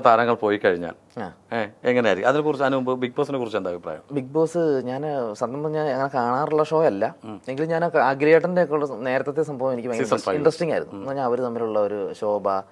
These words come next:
Speaker 2: ആ ഒരു സാധനം, ഒരു നമുക്ക് കുറേ പുതിയ പുതിയ കണ്ടന്റുകൾ,
Speaker 1: ഉം.
Speaker 2: അവര് നമുക്ക് ഇൻട്രസ്റ്റിംഗ് ആണ് ആ ഷോ. പക്ഷെ ഇപ്പോ
Speaker 1: ഉം.
Speaker 2: ഭയങ്കര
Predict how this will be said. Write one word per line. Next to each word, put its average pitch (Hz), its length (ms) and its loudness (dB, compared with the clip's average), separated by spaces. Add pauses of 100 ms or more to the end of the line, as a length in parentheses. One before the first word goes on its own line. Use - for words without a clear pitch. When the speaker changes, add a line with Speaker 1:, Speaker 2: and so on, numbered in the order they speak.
(300)
Speaker 2:
ആ 110 60 -2
ഒരു 113 160 0
സാധനം, 107 280 -6
ഒരു 135 280 2
നമുക്ക് 139 300 -4
കുറേ 147 180 0
പുതിയ 139 180 -2
പുതിയ 143 120 2
കണ്ടന്റുകൾ, 127 520 0 (320)
Speaker 1:
ഉം. 95 180 -12
Speaker 2:
അവര് 143 400 4
നമുക്ക് 151 240 -2
ഇൻട്രസ്റ്റിംഗ് 175 500 2
ആണ് 120 100 -2
ആ 107 40 -2
ഷോ. 90 240 -8 (140)
പക്ഷെ 131 140 -8
ഇപ്പോ 165 360 -2
Speaker 1:
ഉം. 107 60 -4
Speaker 2:
ഭയങ്കര 98 340 -6